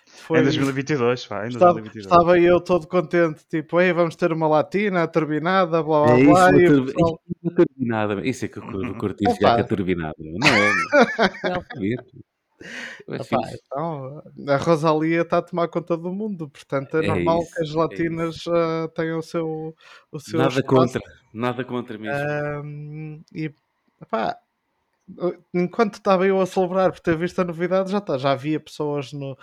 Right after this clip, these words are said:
Speaker 1: nos Twitters de, desta vida,
Speaker 3: E que
Speaker 1: ahm,
Speaker 3: deswoke, isto
Speaker 1: "Ah,
Speaker 3: caralho."
Speaker 1: eles, eles que não deixem,
Speaker 3: <laughs>
Speaker 1: eles, se for obrigatório já nem compram e não sei quantas.
Speaker 3: Não,
Speaker 1: Pá, é
Speaker 3: a sé-,
Speaker 1: mentira, compram na mesma, mas
Speaker 3: compram
Speaker 1: pronto.
Speaker 3: na mesma.
Speaker 2: Yeah. <laughs>
Speaker 3: É assim, eu,
Speaker 2: Exatamente.
Speaker 3: eu,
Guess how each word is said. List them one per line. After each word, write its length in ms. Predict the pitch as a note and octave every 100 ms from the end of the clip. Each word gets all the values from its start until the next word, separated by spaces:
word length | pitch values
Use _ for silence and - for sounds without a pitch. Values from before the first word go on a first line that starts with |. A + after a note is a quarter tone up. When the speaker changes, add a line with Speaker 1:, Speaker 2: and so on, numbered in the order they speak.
| - _ -
Speaker 1:
nos 240 | C#3+ -
Twitters 580 | - D#3 D3+ D#3+ C#3 C3+
de, 280 | - D3+ C#3+
desta 340 | D3+ - D#3+
vida, 460 | C#3+ D#3 D3 D#3 D#3+ - -
Speaker 3:
E 40 | -
que 40 |
Speaker 1:
ahm, 420 | D#3 D#3+ D#3 D3+ D3+
Speaker 3:
deswoke, 420 | D3+ D3 F3+ -
isto 160 | - -
Speaker 1:
"Ah, 360 | G#3 G#3+ G3+ F#3+
Speaker 3:
caralho." 280 | F#3 F#3+ F3+ F3+
Speaker 1:
eles, 220 | F#3+ F#3+ - _
eles 180 | - F#3+
que 140 | - E3
não 120 | F#3+
deixem, 340 | E3+ F#3+ F#3+
Speaker 3:
<laughs> 400 | E3+ E3 - D#3
Speaker 1:
eles, 300 | - E3 E3 - _ _ - -
se 120 | -
for 140 | - G#3
obrigatório 720 | F#3+ F#3 F3+ F3+ F#3+ G#3 G3+
já 160 | F3+ F#3+
nem 180 | F3+
compram 600 | D3 - G3+ G3 F#3 F3+ F3
e 20 |
não 140 | E3+
sei 160 | D#3+ D#3+
quantas. 420 | - C3+ - -
Speaker 3:
Não, 140 | A#2
Speaker 1:
Pá, 120 | - G3
é 20 |
Speaker 3:
a 80 | F#3+
sé-, 80 |
Speaker 1:
mentira, 280 | F#3+ G#3 E3+ -
compram 300 | F3+ F3+ E3+
na 120 | E3
mesma, 440 | E3 F3+ C#3 C3+
mas 160 | A#2+ B2
Speaker 3:
compram 220 | F3 D3
Speaker 1:
pronto. 100 | A#2+
Speaker 3:
na 80 | G#2+
mesma. 240 | F#2+ F2+
Speaker 2:
Yeah. 180 | G#2+ G#2+
<laughs> 180 | B2 - D3
Speaker 3:
É 40 |
assim, 240 | - A#2+ G#2+
eu, 160 | C#3
Speaker 2:
Exatamente. 280 | D#3 C3+ D3
Speaker 3:
eu, 200 | D#3 D#3